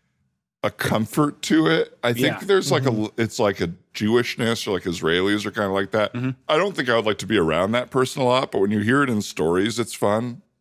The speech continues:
Speaker 3: Yeah.
Speaker 1: Um, but I, eh, there is, like, a thing that's, like,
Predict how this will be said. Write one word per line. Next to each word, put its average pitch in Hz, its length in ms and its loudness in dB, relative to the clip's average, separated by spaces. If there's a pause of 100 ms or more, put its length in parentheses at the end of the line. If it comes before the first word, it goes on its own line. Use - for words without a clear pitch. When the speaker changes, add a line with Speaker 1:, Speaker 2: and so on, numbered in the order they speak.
(300)
Speaker 3:
Yeah. 123 280 -2 (200)
Speaker 1:
Um, 90 680 2 (680)
but 135 280 0
I, 123 140 0
eh, 139 200 2
there 139 220 4
is, 160 120 -2
like, 170 140 -2
a 151 60 -8
thing 131 240 -2
that's, 117 180 -4
like, 101 400 0